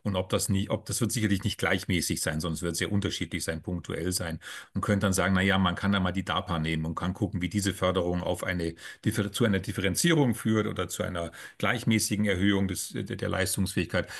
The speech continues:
Das kann man vielleicht nachschauen, obwohl die darpa natürlich kein Pendant ist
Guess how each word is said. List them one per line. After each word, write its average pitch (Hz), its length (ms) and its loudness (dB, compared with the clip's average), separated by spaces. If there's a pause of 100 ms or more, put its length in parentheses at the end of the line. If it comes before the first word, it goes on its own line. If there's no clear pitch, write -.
(100)
Das 107 160 2
kann 113 120 4
man 95 140 6
vielleicht 85 240 0
nachschauen, 85 400 0
obwohl 98 220 2
die 101 80 6
darpa 90 300 2
natürlich 95 360 -2
kein 90 340 0 (460)
Pendant 95 420 2
ist 85 220 0